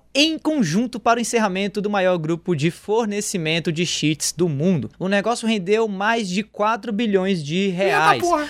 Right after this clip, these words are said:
Speaker 1: O caso foi iniciado após relatos iniciais às autoridades chinesas em março de dois mil e vinte.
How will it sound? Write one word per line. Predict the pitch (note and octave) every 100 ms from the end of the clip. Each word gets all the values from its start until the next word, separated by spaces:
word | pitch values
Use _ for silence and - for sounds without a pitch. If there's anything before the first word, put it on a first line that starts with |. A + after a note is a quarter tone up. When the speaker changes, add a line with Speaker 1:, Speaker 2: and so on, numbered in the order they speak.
| -
Speaker 1:
O | F3+
caso | C4 C#4
foi | C#4+
iniciado | C4 A#3 A#3 B3
após | A#3+ - B3
relatos | B3 A3+ E4 D4
iniciais | C#4 A3 G3+ A3 -
às | A3 A#3
autoridades | A3+ G#3+ G3 G3+ -
chinesas | G#3 F3+ F#3
em | G#3+
março | F3+ D#3+ F3 -
de | C#3+ D3+
dois | E3+ D3
mil | E3+
e |
vinte. | C3+ D3 C3+ -